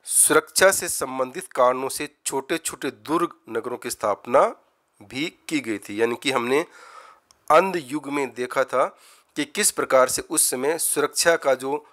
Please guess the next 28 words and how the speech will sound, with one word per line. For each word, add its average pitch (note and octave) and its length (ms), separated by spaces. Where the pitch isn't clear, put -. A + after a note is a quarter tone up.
अभाव C3 440
था, D3 560
उस - 200
समय C#3 200
लूटपाट C3+ 600
बहुत C3+ 300
ज़्यादा B2+ 360
यूरोप C3 380
के D3 100
नगरों B2+ 320
में D3+ 200
होने C#3 240
लगी A#2+ 260
थी। E3+ 120
तो C#3+ 140
लोगों C3 380
को D3+ 120
ये D3+ 120
लगने B2+ 300
लगा C3 260
कि D3 220
सुरक्षित - 520
स्थान C#3 500
जो C3 100
है C3 200
वहाँ A#2 280
पर C#3 240
हमें C#3+ 380